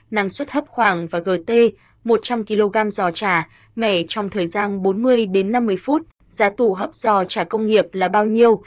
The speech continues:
Xét về giá thành của tủ hấp giò chả trên thị trường hiện nay cũng dao động theo nhiều yếu tố.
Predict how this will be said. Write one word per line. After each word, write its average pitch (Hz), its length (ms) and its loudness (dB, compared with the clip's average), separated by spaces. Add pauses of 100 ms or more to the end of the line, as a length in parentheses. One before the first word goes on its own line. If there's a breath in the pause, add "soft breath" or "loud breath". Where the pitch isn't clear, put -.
(140 loud breath)
Xét 294 360 -4
về 202 160 2
giá 185 220 -4
thành 196 300 -4
của 175 100 -2
tủ 185 280 0
hấp 285 200 -6
giò 202 280 0
chả 180 340 -4
trên 202 220 -2
thị 196 160 -8
trường 185 180 -4
hiện 196 220 -2
nay 214 280 2
cũng 202 180 -4
dao 226 180 -2
động 190 260 2
theo 220 200 -2
nhiều 202 180 2
yếu 175 160 -2
tố. 190 400 2